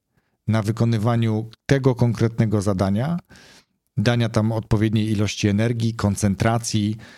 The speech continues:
rezygnacji czy usunięcia wszelkich zakłóceń i rozproszeń, których dzisiaj jest naprawdę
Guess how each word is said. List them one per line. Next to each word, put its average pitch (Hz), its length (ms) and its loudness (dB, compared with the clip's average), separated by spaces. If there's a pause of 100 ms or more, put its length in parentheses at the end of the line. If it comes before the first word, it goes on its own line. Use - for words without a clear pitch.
(200)
rezygnacji 120 800 0
czy 117 440 -2
usunięcia 127 580 0
wszelkich 107 420 0
zakłóceń 110 760 0 (300)
i 120 100 4
rozproszeń, 113 560 0
których 101 320 -2
dzisiaj 98 340 -2
jest 90 200 -2
naprawdę 85 420 -2